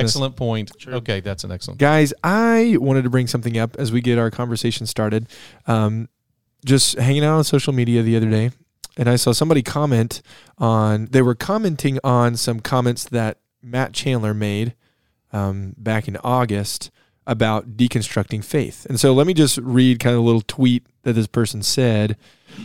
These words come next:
Speaker 3: Um, so basically it says, "The reductive language here," again, we're not, we're not really gonna unpack any of what Matt Chandler said, other than the fact that this says, "If you," quote, "if you really experienced Jesus, you wouldn't deconstruct,"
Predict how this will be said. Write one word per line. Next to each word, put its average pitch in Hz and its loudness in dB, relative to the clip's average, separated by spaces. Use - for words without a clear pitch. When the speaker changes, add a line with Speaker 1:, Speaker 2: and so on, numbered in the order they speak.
Speaker 3:
Um, 107 -2
so 120 4
basically 127 2
it 123 2
says, 117 0
"The 131 2
reductive 120 2
language 123 -2
here," 113 2
again, 123 2
we're 139 4
not, 160 2
we're 151 0
not 175 4
really 127 6
gonna 120 0
unpack 113 -2
any 131 4
of 113 2
what 117 2
Matt 113 -2
Chandler 110 0
said, 104 -2
other 135 4
than 123 0
the 113 0
fact 110 0
that 113 -4
this 113 -2
says, 107 -2
"If - -2
you," 113 4
quote, 131 4
"if - 0
you 120 2
really 127 4
experienced 127 0
Jesus, 117 0
you 117 0
wouldn't 113 0
deconstruct," 113 -4